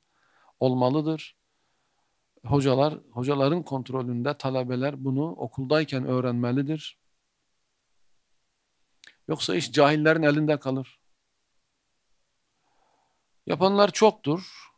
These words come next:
Parayla yapıyorlar tabii. İşte bunlar bazıları yakalandığı zaman ceza alıyorlar. Ee, bilerek, bilinçli bir şekilde bunun, e, kitabını okuyarak ya da işte uzmanlardan dinleyerek, onlardan ders alarak,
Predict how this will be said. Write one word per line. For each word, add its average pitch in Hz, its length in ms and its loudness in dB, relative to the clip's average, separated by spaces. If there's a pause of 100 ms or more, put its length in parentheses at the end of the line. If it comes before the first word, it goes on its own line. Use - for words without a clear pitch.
(160)
Parayla 151 380 2
yapıyorlar 110 560 -2
tabii. 131 320 -2 (1800)
İşte - 180 -10
bunlar 156 340 0
bazıları 156 540 4 (400)
yakalandığı 147 500 0
zaman 139 240 2
ceza 139 320 0
alıyorlar. 107 600 -10 (2250)
Ee, 135 260 0
bilerek, 170 540 2
bilinçli 156 400 2
bir 151 60 -6
şekilde 139 500 0
bunun, 147 560 0
e, 127 60 -4
kitabını 147 420 0
okuyarak 139 580 2
ya 135 120 0
da 135 80 2
işte 131 180 -2
uzmanlardan 135 840 4
dinleyerek, 135 560 2
onlardan 131 540 0
ders 139 260 0
alarak, 135 560 -2